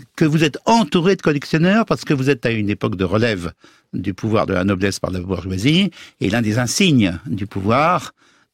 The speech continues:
comme l'avait la, le faisait la noblesse, c'était bien sûr les œuvres. Donc, c'était un peu un passage obligé. Il a un palais, il a une très jolie femme, très élégante.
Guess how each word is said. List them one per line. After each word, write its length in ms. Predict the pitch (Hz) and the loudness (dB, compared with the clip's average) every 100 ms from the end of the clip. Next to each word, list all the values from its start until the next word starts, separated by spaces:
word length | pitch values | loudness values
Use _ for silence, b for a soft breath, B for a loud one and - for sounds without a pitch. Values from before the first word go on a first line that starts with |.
| - | -8
comme 160 | - 98 | -4 -2
l'avait 240 | 95 90 | -2 -6
la, 120 | 85 82 | -6 -6
le 80 | 87 | -6
faisait 300 | - 104 98 | -4 0 0
la 100 | 87 | 0
noblesse, 340 | 98 131 165 | 0 0 0
c'était 320 | - 98 135 | -2 -4 -2
bien 160 | 123 92 | 0 0
sûr 240 | - 131 | -2 -2
les 160 | 95 95 | 0 0
œuvres. 320 | 92 - - _ - B B B - | -2 -4 -16 _ -20 B B B 0
Donc, 320 | 151 135 - _ | 2 0 -8 _
c'était 300 | - 123 135 | -4 -2 -2
un 80 | 131 | 0
peu 160 | 175 | 2
un 80 | 151 | 2
passage 320 | 127 127 143 | 2 0 0
obligé. 340 | 131 117 110 92 | 2 2 2 0
Il 180 | - 98 | -2 0
a 80 | 98 | 0
un 60 | |
palais, 540 | 92 131 117 120 143 151 | 0 -2 0 0 0 0
il 80 | 98 | -2
a 20 | |
une 80 | 85 | -4
très 240 | - 120 | -2 -2
jolie 180 | 98 85 | -2 -6
femme, 400 | - 92 98 - | -6 -2 0 -2
très 220 | 98 85 | -6 -6
élégante. 580 | 92 87 104 139 151 | -6 -2 0 2 0